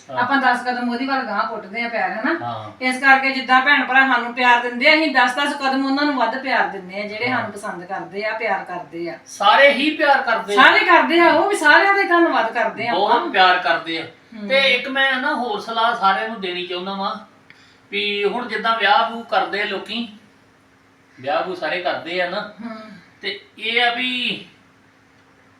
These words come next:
Speaker 1: ਦੱਸਾਂਗੇ ਰਹਿਣ ਦਾ।
Speaker 2: ਜੇ ਦੱਸਣ ਵਾਲੀ ਦੱਸੋ, ਜੇ ਨਹੀਂ ਦੱਸਣ ਵਾਲੀ ਤੇ ਫਿਰ ਰਹਿਣ ਦਿਓ। ਕਿ ਜੇ ਕਿਸੇ ਦਾ ਮਨ ਦੁਖੀ ਹੋਊਗਾ ਤੇ ਫਿਰ ਦੱਸਣ ਦਾ ਕੀ ਫਾਇਦਾ?
Speaker 1: ਨਹੀਂ, ਨਹੀਂ,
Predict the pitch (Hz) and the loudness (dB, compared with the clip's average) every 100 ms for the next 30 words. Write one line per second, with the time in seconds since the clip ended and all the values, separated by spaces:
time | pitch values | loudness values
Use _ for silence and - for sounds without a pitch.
0 | _ - - - - _ _ _ _ _ | _ -16 -14 -14 -18 _ _ _ _ _
1 | _ 143 139 180 190 180 170 170 160 - | _ -10 -4 -2 -2 -6 -6 -10 -14 -16
2 | _ _ _ _ _ _ _ - - 269 | _ _ _ _ _ _ _ -18 -6 -2
3 | 285 269 254 285 285 311 285 269 330 339 | 0 0 0 2 6 6 4 4 6 8
4 | 349 294 320 339 302 311 302 - 302 254 | 8 6 4 4 4 4 4 4 2 2
5 | 233 320 339 339 - - - 269 262 277 | 4 4 4 4 2 -8 -8 -6 -4 -2
6 | 285 285 302 277 262 262 254 262 330 285 | 0 2 2 4 2 0 -4 -4 -4 0
7 | 302 330 311 262 - 247 247 247 240 233 | 0 2 0 -2 -8 -8 -8 -8 -6 -6
8 | 233 208 247 277 | -4 0 0 0